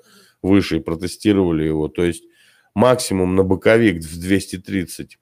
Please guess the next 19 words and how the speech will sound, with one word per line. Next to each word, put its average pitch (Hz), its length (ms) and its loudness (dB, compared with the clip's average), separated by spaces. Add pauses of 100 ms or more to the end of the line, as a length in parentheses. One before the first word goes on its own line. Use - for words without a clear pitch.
ну, 98 140 -4
в - 80 -20
сто - 240 -2
семьдесят 87 680 -2
даже, 80 300 -2
если 85 340 -4
ее 78 220 -2
взять, 78 340 0 (520)
рассчитывать 87 680 0
можно, 98 480 2
да, 80 160 0
то - 200 -8
есть - 300 -12 (840)
это 85 480 0 (640)
больше 98 440 0
там 67 320 -6 (1000)
пятидесяти 78 440 -10
процентов 80 680 -4
образно, 64 420 -8